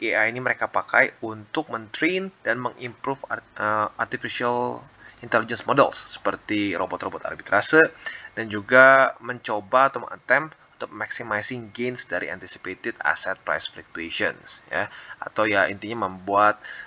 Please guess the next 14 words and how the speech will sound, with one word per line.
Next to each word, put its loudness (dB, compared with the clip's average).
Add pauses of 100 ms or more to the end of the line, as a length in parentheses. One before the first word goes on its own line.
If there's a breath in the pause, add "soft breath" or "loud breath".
(120)
eh, 2
gain -2
yang -4
lebih -2
besar 6
dari 0
harga 0
yang -6
berfluktuasi -4 (320)
ya. -4 (480 loud breath)
Nah, 8
ini 2
beberapa 6
keuntungan -2